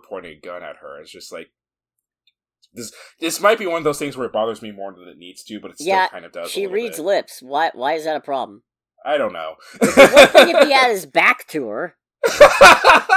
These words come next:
Speaker 2: Then I'd understand.
Speaker 1: Mm-hmm.
Speaker 2: Here, no, that,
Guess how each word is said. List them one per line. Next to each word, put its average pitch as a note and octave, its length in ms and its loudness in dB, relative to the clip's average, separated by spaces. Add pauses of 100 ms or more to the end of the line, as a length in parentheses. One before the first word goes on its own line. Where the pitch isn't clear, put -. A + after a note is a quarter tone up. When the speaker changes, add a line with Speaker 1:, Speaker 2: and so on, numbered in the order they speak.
(800)
Speaker 2:
Then C4+ 180 2 (100)
I'd D#4+ 80 4
understand. G3 880 -4 (540)
Speaker 1:
Mm-hmm. G2 440 -14 (560)
Speaker 2:
Here, D#4 580 -8
no, F3 400 0
that, E3+ 200 -4